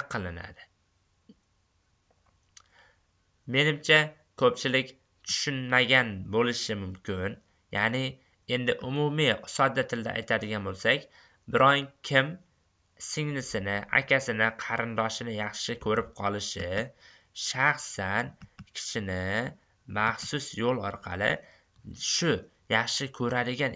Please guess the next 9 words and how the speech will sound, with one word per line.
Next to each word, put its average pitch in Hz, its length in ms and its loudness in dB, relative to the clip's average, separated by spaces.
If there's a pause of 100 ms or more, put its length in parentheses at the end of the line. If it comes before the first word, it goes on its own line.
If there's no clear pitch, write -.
insoniga 101 580 -6
bo'lgan 95 420 -6
diqqatini 107 540 -6 (480)
qaratadi 92 580 -4 (440)
va 113 120 0
mana 123 380 0
shu 156 180 -2
narsa 98 380 -4 (480)
kundalik 123 520 0